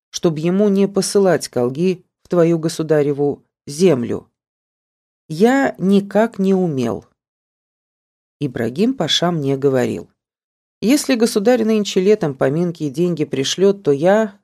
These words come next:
царя удержу. К Москве царь и колга не пойдут, а пойдут в Литву.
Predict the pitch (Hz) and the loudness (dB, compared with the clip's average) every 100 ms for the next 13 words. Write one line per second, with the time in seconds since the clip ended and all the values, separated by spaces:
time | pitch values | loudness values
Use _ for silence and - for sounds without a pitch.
0 | - 143 135 156 160 139 135 123 120 117 | -6 -2 2 2 0 0 -2 -2 -4 -4
1 | - _ _ _ _ - 151 151 - 196 | -6 _ _ _ _ -8 -4 -4 0 2
2 | 214 - 190 190 175 156 139 143 180 170 | 2 2 2 2 0 0 0 2 0 0
3 | 175 165 170 156 139 - 117 127 127 151 | -2 0 0 -2 -6 -6 -8 -4 -4 -6
4 | 165 147 165 160 123 104 - | -10 -6 -6 -6 -10 -10 -10